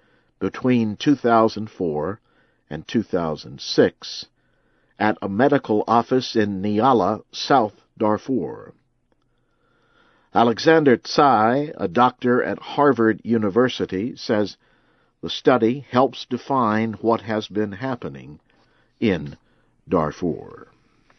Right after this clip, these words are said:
A strong ocean storm has hit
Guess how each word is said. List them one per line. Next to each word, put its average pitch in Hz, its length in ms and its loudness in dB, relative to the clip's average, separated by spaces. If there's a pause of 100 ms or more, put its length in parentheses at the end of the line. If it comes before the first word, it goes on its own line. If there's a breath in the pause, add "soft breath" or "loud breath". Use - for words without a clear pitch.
(2000)
A 82 60 -8
strong 135 480 4
ocean 104 400 2
storm 117 500 0
has 104 300 -2
hit - 260 -4